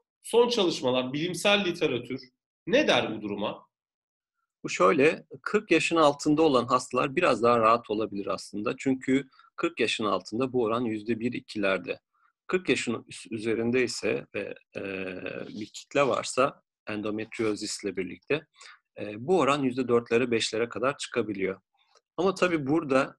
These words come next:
Speaker 2: e, bir şüphe varsa, atıyorum kanser açısından aile öyküsü sorgulandığı zaman,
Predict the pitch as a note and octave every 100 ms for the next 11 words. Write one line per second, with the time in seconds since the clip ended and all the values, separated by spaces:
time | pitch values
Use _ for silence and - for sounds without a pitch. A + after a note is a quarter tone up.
0 | F#2+ A2+ G#2 G2+ - - _ _ _ A#2
1 | - - D#3 E3 A2+ F#2 - G#2 - -
2 | G#2+ G#2 - G#2 F#2+ D#3 D3 - - G#2
3 | G#2 - F#2+ G2 B2 C#3 - - - -
4 | G#2 G#2 G#2+ G#2 G#2+ A2+ G#2 F#2+ B2